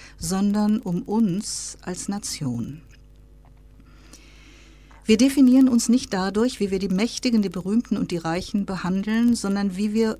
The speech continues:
mit unseren Ärmsten, Geringsten und schuldig gewordenen Mitbürgern umgehen.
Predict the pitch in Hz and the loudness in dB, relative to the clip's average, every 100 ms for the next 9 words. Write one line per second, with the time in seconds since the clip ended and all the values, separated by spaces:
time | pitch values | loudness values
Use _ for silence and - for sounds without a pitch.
0 | - 190 - 196 196 190 196 196 226 262 | -6 -6 -6 -4 -4 -4 -6 -2 4 4
1 | 269 - - 165 165 185 240 - - 185 | 2 -4 -8 -6 -4 2 2 0 -6 -8
2 | 175 - - 233 226 220 - 180 180 180 | -6 -4 -2 0 0 -4 -6 -6 -6 -4
3 | 185 185 175 - - 147 139 139 135 - | -4 -2 -4 -6 -10 -8 -6 -4 -4 -4
4 | 143 135 - - | -4 -4 -8 -14